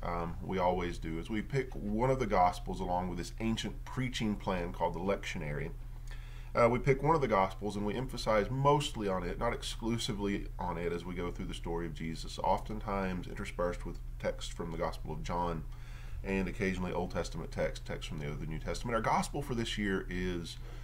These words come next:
the Gospel of Mark. And so really today marks the beginning of our exploration, this season for the Gospel of Mark. Uh, Mark doesn't say anything about the birth of Jesus, so we've been focused on other things up to this point, primarily in the Old Testament through the season of Advent.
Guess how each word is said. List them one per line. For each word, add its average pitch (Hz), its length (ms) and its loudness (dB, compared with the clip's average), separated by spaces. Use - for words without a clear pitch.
the - 60 -4
Gospel 92 380 2
of 82 100 -2
Mark. 90 480 4
And 82 100 -4
so - 140 0
really 135 380 6
today 117 640 2
marks 104 640 2
the 95 100 -4
beginning 98 640 2
of 87 220 0
our 87 180 4
exploration, 85 800 0
this - 320 -2
season 90 800 2
for 107 100 -2
the 92 60 0
Gospel 87 420 2
of 76 80 -2
Mark. 80 360 -2
Uh, 78 280 -4
Mark 90 280 -2
doesn't 87 260 -4
say 82 120 -4
anything 85 240 -2
about 82 160 -2
the 85 60 -2
birth 90 240 2
of 82 100 -4
Jesus, 82 340 -4
so 87 120 -2
we've 82 140 -2
been 80 100 -2
focused 78 360 -4
on 76 140 -4
other 113 160 0
things 98 240 -2
up 92 120 -4
to - 60 -6
this - 120 -4
point, - 280 -4
primarily 87 440 -2
in 80 80 -2
the 80 80 -4
Old 107 220 2
Testament 95 380 -2
through 82 120 -4
the 78 60 -4
season 80 280 -4
of 85 80 -4
Advent. 87 400 0